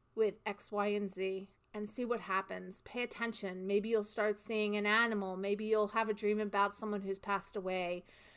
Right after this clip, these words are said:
Um, maybe you'll have a dream about somebody who's still alive. I, I didn't talk about that, and I, I have to talk about this because this is something that not a lot of people believe in,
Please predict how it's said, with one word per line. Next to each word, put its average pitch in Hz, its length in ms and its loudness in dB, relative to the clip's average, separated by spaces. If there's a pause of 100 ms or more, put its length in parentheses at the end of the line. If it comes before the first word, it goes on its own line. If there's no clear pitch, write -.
(280)
Um, 185 440 0
maybe 202 200 4
you'll 269 100 4
have 294 160 4
a 311 40 0
dream 269 260 -2
about 269 300 2
somebody 240 400 -2
who's 220 180 -2
still 208 320 2
alive. 190 500 6 (200)
I, 196 180 0 (100)
I 202 60 -2
didn't 247 240 0
talk 233 280 0
about 170 260 -4
that, 151 240 -6
and 175 100 -10
I, 165 140 -12 (200)
I 156 80 -12
have - 300 2
to - 120 -14
talk 190 240 -2
about 170 280 -12
this - 280 -10
because 196 360 -4
this 185 200 -8
is 190 80 -14
something 202 420 -4
that 170 200 -8
not 190 200 0
a 220 40 0
lot 226 220 2
of 226 80 -2
people 214 300 -2
believe 185 420 0
in, 302 280 -2